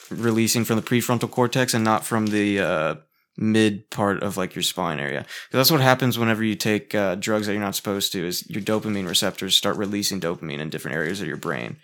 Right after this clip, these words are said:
So that definitely affects the way that you think and do and act.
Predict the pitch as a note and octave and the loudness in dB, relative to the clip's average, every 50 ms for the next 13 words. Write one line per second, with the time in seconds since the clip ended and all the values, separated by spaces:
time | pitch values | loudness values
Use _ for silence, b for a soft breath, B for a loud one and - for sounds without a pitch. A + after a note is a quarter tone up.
0 | b b b b b - - - D2+ - - _ _ - - - G#2 F2 - - | b b b b b -8 -6 -4 -4 -6 -6 _ _ -20 -6 -2 -2 -2 -2 -4
1 | F#2 D#2+ C#2+ C2 - - F2 D2 D2 - - - F2 D#2+ D#2 D2 C#2+ - D#2 D#2 | -6 -6 -6 -6 -4 -4 -4 -2 -2 -4 -4 -4 -2 -2 -2 -2 -4 -6 -6 -8
2 | - - F2 F2+ D#2+ - - - - _ - C#2 C2 C2 - - - - - - | -6 -6 -6 -6 -6 -8 -10 -14 -16 _ -12 -10 -10 -10 -10 -12 -14 -14 -14 -14
3 | - D2+ - D#2 D#2 E2+ - - _ _ _ _ - - - - D#2 - - - | -10 -8 -8 -8 -8 -8 -10 -14 _ _ _ _ -14 -8 -6 -4 -4 -4 -6 -8
4 | - - | -16 -20